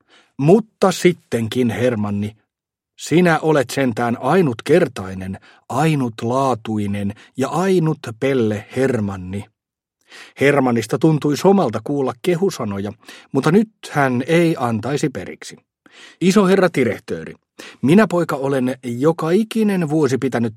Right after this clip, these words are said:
lomalystin syksyn sateen lotinoilla tai paukkupakkasilla, enkä ikuna kesällä. Minä en enää muista,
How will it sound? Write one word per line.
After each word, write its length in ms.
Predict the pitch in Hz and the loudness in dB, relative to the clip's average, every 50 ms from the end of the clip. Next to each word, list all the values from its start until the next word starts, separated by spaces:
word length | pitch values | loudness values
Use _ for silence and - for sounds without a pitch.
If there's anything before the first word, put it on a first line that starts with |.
| _ | _
lomalystin 800 | - 127 127 127 139 147 147 131 120 117 117 - - - 123 110 110 | -6 -2 0 2 2 2 2 0 0 -2 -4 -6 -4 -4 -2 -2 0
syksyn 500 | - 156 147 127 - - - 113 110 107 | -2 -2 -4 -4 -6 -4 -2 0 0 -2
sateen 880 | 104 - - 147 143 139 - 127 120 113 110 104 104 104 104 104 107 | -2 -2 -4 -4 -4 _ -2 -2 0 0 -2 -2 -2 -2 -2 -2 0
lotinoilla 680 | 113 131 135 131 139 127 117 113 117 113 110 107 110 110 107 - - - _ _ | 0 -2 -2 -2 -2 -2 -2 0 0 -2 0 -2 -2 -4 -6 -8 -18 -20 _ _
tai 320 | - 127 123 123 120 120 113 110 | -2 0 2 4 2 2 2 0
paukkupakkasilla, 1000 | 131 131 131 117 - - 107 104 104 107 _ _ - 95 - 87 90 90 92 - - - - - _ - | 0 0 0 -2 -2 -8 -8 -8 -8 -10 _ _ -12 -10 -10 -12 -10 -12 -12 -14 -16 -20 -20 -18 _ 0
enkä 280 | 151 160 151 156 147 - | 0 2 2 0 -4 -2
ikuna 420 | - 196 202 - 208 180 175 175 170 _ | -2 -4 -2 2 2 2 2 0 -2 _
kesällä. 460 | - 196 - - 101 80 - - - _ _ _ _ _ _ _ | -2 -2 -2 -2 -12 -12 -14 -18 -20 _ _ _ _ _ _ _
Minä 200 | 175 196 190 165 | 2 4 4 4
en 140 | 156 170 208 | 4 2 2
enää 280 | 214 196 202 208 190 180 | 2 2 2 0 0 2
muista, 500 | 180 196 233 202 135 110 - _ 131 | 2 2 2 2 2 0 -2 _ -6